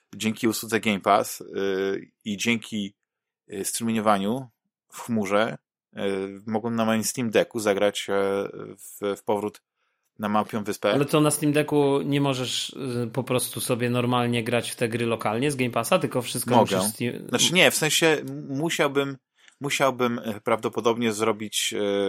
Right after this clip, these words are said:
Speaker 1: e, osobną jakąś partycję albo jakiś taki, wiesz, e, jakieś, e, startowanie z karty pamięci i tam
Speaker 2: O
Speaker 1: zainstalować
Speaker 2: Jezu.
Speaker 1: Windows i takie, wiesz, cudawianki.
Speaker 2: Jezu.
Speaker 1: No, no, wiesz,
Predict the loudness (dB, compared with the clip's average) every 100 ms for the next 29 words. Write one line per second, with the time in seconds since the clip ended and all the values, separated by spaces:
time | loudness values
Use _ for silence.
0 | 0 -2 -4 -2 -2 -2 -4 -4 -2 -2
1 | -2 0 0 2 0 0 -8 -16 -14 -14
2 | -8 -6 -4 -4 -6 -8 _ _ _ -16
3 | -10 -6 -6 -4 -2 0 0 0 -4 -2
4 | 0 0 0 -2 -2 -2 -4 -8 -4 -4
5 | -4 -4 -2 -4 -6 -2 0 0 -2 -2
6 | 0 0 0 -4 0 6 6 6 0 -6
7 | -8 -6 -8 -8 -8 -6 -2 0 0 -2
8 | -10 -12 -18 _ _ _ _ _ -8 0
9 | 2 2 -2 -8 -10 -12 -8 -6 -6 -8